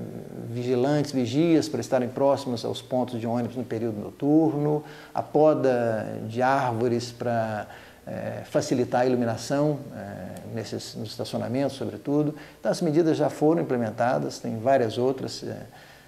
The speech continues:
é, que já foram, decisões e medidas foram adotadas pela reitoria e já atenderam várias das demandas, reivindicações colocadas pelas pessoas que estavam no prédio, pela comunidade de uma maneira geral. É uma pena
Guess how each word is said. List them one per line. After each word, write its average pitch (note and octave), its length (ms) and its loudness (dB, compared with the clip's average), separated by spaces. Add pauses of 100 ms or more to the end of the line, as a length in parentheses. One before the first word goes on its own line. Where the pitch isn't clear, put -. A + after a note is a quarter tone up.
(120)
é, A2 240 -12
que A#2 120 -8
já A2+ 160 -4
foram, A#2+ 460 0 (220)
decisões B2+ 840 0
e - 40 -6
medidas A2+ 440 -2
foram A#2 200 0
adotadas G#2+ 360 -2
pela A2+ 160 -6
reitoria A2+ 640 -4 (320)
e G#3 80 2
já E3+ 120 6
atenderam C#3 520 2
várias C3+ 540 4
das A2+ 360 -4
demandas, A#2 580 0
reivindicações A#2 840 -4 (260)
colocadas G#2+ 800 -2 (240)
pelas B2+ 260 2
pessoas A2 340 -6
que - 80 -12
estavam A2 220 -8
no D3 80 -6
prédio, D#3 300 -4
pela G3+ 180 -2
comunidade A#2 480 0
de A2+ 40 -2
uma G#2+ 80 -4
maneira G#2+ 260 -4
geral. G2+ 280 -10
É C#3 80 -8
uma D#3 140 0
pena E3 520 0